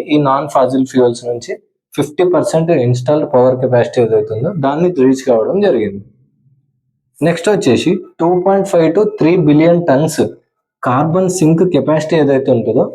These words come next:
ఇంతవరకు మేము పెంచుకునే ప్రయత్నం చేస్తాం అనేసి కూడా ఒక టార్గెట్గా చెప్పడం జరిగింది.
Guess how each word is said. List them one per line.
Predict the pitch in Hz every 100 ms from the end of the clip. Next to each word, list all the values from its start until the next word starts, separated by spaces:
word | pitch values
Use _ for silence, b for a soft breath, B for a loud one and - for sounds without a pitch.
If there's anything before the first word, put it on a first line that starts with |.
| -
ఇంతవరకు | 139 156 175 160 151 190
మేము | 196 160
పెంచుకునే | 135 127 - 156 143
ప్రయత్నం | 139 131 135 139
చేస్తాం | 127 120 - 117
అనేసి | 107 107 -
కూడా | 107 110 - b b b -
ఒక | 147 151 147
టార్గెట్గా | 135 127 123 123
చెప్పడం | 117 107 - 123
జరిగింది. | 190 143 110 104 98